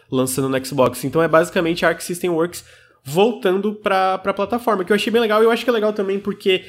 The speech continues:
eles já confirmaram que essas versões do Game Pass vai ter crossplay, né? Ah, então é, é meio que ainda mais uma injeção de, de... de, é, é um jogo que, pelo que eu entendi, tem uma play-, player base ativa, o Guilty Gear Strive especificamente, mas é ainda mais, né, tipo, é ainda mais uma injeção assim de, ó,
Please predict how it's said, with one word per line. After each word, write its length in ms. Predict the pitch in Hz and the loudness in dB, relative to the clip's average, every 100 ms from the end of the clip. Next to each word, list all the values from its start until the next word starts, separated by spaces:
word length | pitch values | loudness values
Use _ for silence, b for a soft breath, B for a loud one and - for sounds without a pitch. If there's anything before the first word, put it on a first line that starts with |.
| B - | B 0
eles 160 | 165 | 2
já 140 | 170 196 | 2 0
confirmaram 560 | 214 214 190 175 202 | -2 -2 0 0 0
que 80 | 196 | -4
essas 220 | 175 175 | -8 -8
versões 320 | 165 160 170 | -6 -4 -4
do 40 | 160 | -2
Game 140 | 160 | -4
Pass 220 | 156 147 | 0 0
vai 100 | 143 | 2
ter 120 | 143 147 | -2 -2
crossplay, 520 | 156 151 - 139 226 | -4 -4 -2 0 2
né? 220 | 208 220 b b b - | 0 -2 b b b -4
Ah, 420 | 139 143 143 143 151 | 2 4 6 4 0
então 300 | 156 196 185 | -2 0 0
é, 160 | 185 - _ - | -2 -8 _ -6
é 120 | 156 | -2
meio 200 | 180 190 | 0 -2
que 120 | - | 0
ainda 180 | 185 208 | -2 0
mais 220 | 196 190 | 0 0
uma 120 | 190 180 | 0 -4
injeção 640 | 160 165 - - 175 175 | -2 -2 -2 -2 0 0
de, 160 | 151 143 | -4 -8
de... 200 | 139 131 | -8 -8
de, 320 | 127 127 123 - _ _ - | -6 -8 -8 -14 _ _ -2
é, 80 | |
é 240 | 185 196 214 | -2 2 4
um 140 | 285 | 6
jogo 180 | 214 208 | 6 4
que, 100 | 185 | 0
pelo 180 | - 165 | -4 -4
que 100 | 160 | -4
eu 20 | |
entendi, 280 | 143 143 139 | -2 -2 -2
tem 100 | 143 | -2
uma 140 | 143 139 | -2 -2
play-, 300 | 135 131 131 | -2 -2 -2
player 260 | 139 131 | -2 0
base 220 | 127 123 | 0 0
ativa, 280 | 120 - 165 | -2 -2 -2
o 60 | 180 | -2
Guilty 280 | 139 127 127 | -2 -4 -4
Gear 120 | 123 | -4
Strive 380 | - 135 160 156 | 0 2 2 0
especificamente, 800 | - 131 - 127 127 170 - 214 b b b b 151 | -6 -6 -4 -2 -2 -2 -4 -10 b b b b -8
mas 560 | 151 151 156 156 147 | 0 2 2 0 0
é 240 | 160 151 147 | -2 0 0
ainda 300 | 151 196 165 | 0 0 0
mais, 260 | 214 254 | 0 0
né, 140 | 180 156 | -2 -4
tipo, 280 | - 135 | -4 -2
é 40 | 131 | -2
ainda 180 | 151 160 | -2 -2
mais 220 | 147 151 | -2 -2
uma 120 | 147 | -4
injeção 400 | 143 139 - 139 | -4 -6 -4 -6
assim 200 | 131 143 | -4 -6
de, 100 | 135 | 0
ó, 280 | 160 123 | 2 2